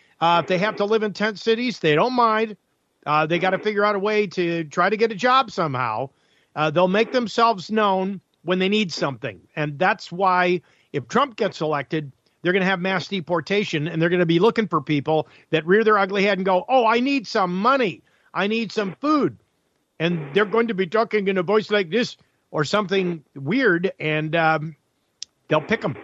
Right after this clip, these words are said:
They'll know who they are, and out the country they go. So, you know, it's gonna be kinda hard to do that without stopping everybody and their brother, making sure they have a real I D, you know, set up roadblocks,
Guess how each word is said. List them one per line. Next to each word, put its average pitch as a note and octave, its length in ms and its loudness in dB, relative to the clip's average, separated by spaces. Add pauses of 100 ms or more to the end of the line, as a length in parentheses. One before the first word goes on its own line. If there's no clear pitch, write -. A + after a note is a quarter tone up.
(120)
They'll D#3+ 160 -2
know G3 160 2
who A#3 120 -4
they A3+ 180 0
are, B3+ 280 0 (340)
and E3 140 -4 (100)
out A#3+ 160 0 (160)
the A#3+ 80 0
country C4 460 -4
they C4 140 2
go. A#3+ 260 0 (600)
So, F#3 340 2
you F#3 100 2
know, A3 80 2
it's F#3+ 140 -4
gonna C4 120 -6
be B3 120 -4 (100)
kinda B3 220 -2
hard A#3 220 -2
to G3+ 60 -10
do C4+ 200 -2
that F3+ 260 0
without F3+ 480 0 (200)
stopping G#3+ 540 0
everybody A3+ 520 0
and G3 60 2
their F3 100 0
brother, C#3 520 0 (920)
making G#3 280 -2
sure A#3+ 180 -8
they A3+ 120 0
have G3 120 -2
a F3+ 40 -4
real G3+ 320 0
I E3+ 180 0
D, D#3 480 -4 (1160)
you E3 100 2
know, G#3 180 2
set A#3 200 2
up G#3+ 80 -2
roadblocks, C4 680 0